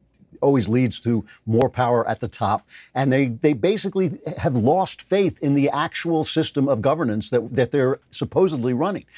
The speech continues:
So it actually is a moment when their, their idea that they, that emptying out the system that they are on top of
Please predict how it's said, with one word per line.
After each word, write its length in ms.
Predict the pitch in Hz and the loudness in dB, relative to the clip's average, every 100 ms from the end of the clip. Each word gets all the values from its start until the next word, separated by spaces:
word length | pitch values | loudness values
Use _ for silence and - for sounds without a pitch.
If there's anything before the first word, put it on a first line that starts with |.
| - - | -20 0
So 180 | 151 | 0
it 100 | 143 - | 2 0
actually 560 | 196 208 - 175 160 | -2 -4 0 2 4
is 320 | 170 180 127 - - 123 | 4 2 0 -4 -10 -2
a 40 | |
moment 440 | 135 147 170 131 120 | 2 2 2 0 -2
when 360 | 123 120 120 139 | 0 2 0 -2
their, 540 | 104 139 165 170 170 - | 2 4 4 2 -2 -6
their 260 | - 180 196 | 0 2 2
idea 560 | 170 123 147 131 95 95 | 0 0 2 2 0 -4
that 180 | 104 120 101 | -6 -4 0
they, 500 | 147 165 170 175 - - | 4 4 2 -4 -10 -4
that 120 | 120 | -2
emptying 460 | 147 185 165 180 160 | 0 -2 -2 -2 -2
out 340 | 123 135 92 _ _ _ 98 | -2 -4 -6 _ _ _ -2
the 400 | 113 107 107 - - | 2 2 0 -4 -14
system 560 | - 208 - - 95 95 | -2 0 0 -2 -6 -4
that 160 | 107 | 0
they 160 | 127 170 | 2 4
are 160 | 160 | 2
on 180 | 139 135 | 0 -4
top 340 | - 139 143 92 | -4 -6 -6 -8
of 180 | 58 | -12